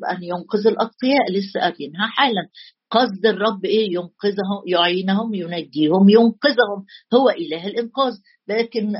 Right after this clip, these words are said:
ربما الإنقاذ اللي هتحصل عليه يكون خارج المدينة اللي انت استقريت وعشت فيها ومرتاح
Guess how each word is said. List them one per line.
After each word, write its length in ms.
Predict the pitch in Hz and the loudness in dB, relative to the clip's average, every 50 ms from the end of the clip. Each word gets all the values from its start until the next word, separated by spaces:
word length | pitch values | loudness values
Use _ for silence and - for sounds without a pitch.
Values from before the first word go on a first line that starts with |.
| - - | -6 -2
ربما 600 | 180 202 202 196 196 170 226 269 330 339 311 302 | -2 -2 -2 -2 0 2 4 4 4 4 2 2
الإنقاذ 720 | 285 - - 226 240 233 208 - - 240 226 196 175 175 170 - - - | 2 0 -4 -4 -4 -4 -6 -6 -2 0 2 2 2 0 -4 -6 -6 -4
اللي 140 | 185 180 | -4 -2
هتحصل 520 | 185 190 190 247 294 294 - - 247 233 226 | -4 -4 -4 -4 -4 -6 -4 -4 -2 -2 -2
عليه 300 | 196 208 208 247 269 247 - _ - _ _ | -2 -2 -2 -2 -4 -4 -8 _ -20 _ _
يكون 340 | - 202 196 208 285 277 262 | -2 0 2 2 2 2 2
خارج 480 | - - 254 262 294 294 285 262 185 233 | 0 2 2 2 4 2 2 0 0 0
المدينة 800 | 226 208 208 202 196 190 - 214 233 233 220 220 202 190 196 - _ _ _ _ - | 0 2 2 2 2 0 0 0 2 2 4 4 2 2 0 -4 _ _ _ _ 0
اللي 180 | 202 208 220 233 240 240 | 2 4 4 4 2 2
انت 200 | 226 220 208 - 226 214 220 220 220 220 220 220 214 - | -2 -4 0 2 2 4 6 6 6 4 4 2 0 -2
استقريت 920 | 196 190 - _ 202 190 196 - 202 196 196 180 190 214 233 240 233 - - | -6 -10 -10 _ -10 -10 -6 -6 -6 -4 -4 -2 -2 0 0 0 -4 -6 -8
وعشت 380 | 175 175 175 196 208 - - - - - - | -6 -6 -6 -6 -8 -8 -10 -12 -12 -8 0
فيها 360 | 220 226 202 - - 196 - _ _ _ _ - | 2 4 4 4 4 2 -2 _ _ _ _ -2
ومرتاح 680 | 180 196 196 202 196 190 202 - - 247 262 262 | 4 6 6 6 6 4 0 0 4 6 6 6